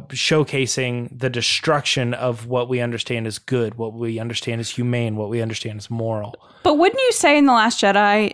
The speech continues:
Speaker 2: I mean, they say it in the beginning of the movie about how the deed split him in half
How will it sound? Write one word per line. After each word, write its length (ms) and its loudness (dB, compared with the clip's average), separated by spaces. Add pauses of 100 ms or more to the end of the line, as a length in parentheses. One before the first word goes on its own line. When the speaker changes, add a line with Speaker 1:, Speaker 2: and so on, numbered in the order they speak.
(140)
Speaker 2:
I 140 4
mean, 180 8
they 100 6
say 380 4
it 20 2
in 80 2
the 80 4
beginning 340 4
of 60 4
the 80 2
movie 340 4
about 260 2
how 180 4
the 140 2
deed 280 0
split 240 -2
him 120 2
in 80 0
half 680 -4